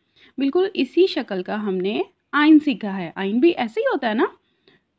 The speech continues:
तो हमने सीखा है आइन, और ये भी उसी के जैसा लग रहा है, है ना? लेकिन नहीं,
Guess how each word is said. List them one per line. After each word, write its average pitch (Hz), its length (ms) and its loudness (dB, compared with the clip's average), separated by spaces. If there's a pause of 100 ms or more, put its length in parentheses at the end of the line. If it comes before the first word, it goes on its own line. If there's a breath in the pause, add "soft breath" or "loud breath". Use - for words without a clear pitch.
तो 226 100 -6
हमने 233 360 -2
सीखा 240 360 -8
है 311 160 -2 (120)
आइन, 214 340 -2 (440 soft breath)
और 240 560 -2 (240)
ये 277 220 0
भी 269 240 4 (180)
उसी 330 300 4
के 277 140 -6
जैसा 202 260 -4
लग 185 180 -4
रहा 240 140 -2
है, - 160 -4 (460)
है 220 60 -4
ना? 262 240 -2
लेकिन 240 380 0
नहीं, 240 320 2